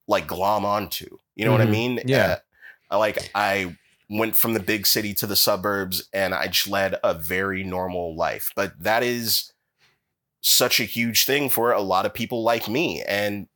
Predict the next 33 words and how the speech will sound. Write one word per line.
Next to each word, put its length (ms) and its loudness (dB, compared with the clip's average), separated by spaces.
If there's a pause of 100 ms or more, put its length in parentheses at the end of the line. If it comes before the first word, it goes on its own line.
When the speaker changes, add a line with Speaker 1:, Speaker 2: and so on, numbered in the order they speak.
Speaker 1:
it's 220 -2
not 200 0
something 360 -2
that 240 -2
people 280 -8
get 260 -6
to 60 -4
see 440 -2 (260)
because 240 0
Hollywood 420 2
is 300 -2 (100)
focused 520 0
on 200 -2
making 380 -6
very 320 -4
specific 500 -4
movies 540 -8 (800)
that 180 -2
they 100 2
consider 460 0
to 100 -6
be, 340 -10 (760)
you 60 2
know, 220 0 (120)
for 120 0
black 360 -2
people. 320 -18 (220)
It's 160 2
weird. 380 -2
Speaker 2:
Yeah, 260 2
Speaker 1:
So 380 4
Speaker 2:
it's 480 4 (420)
Speaker 1:
I 180 -4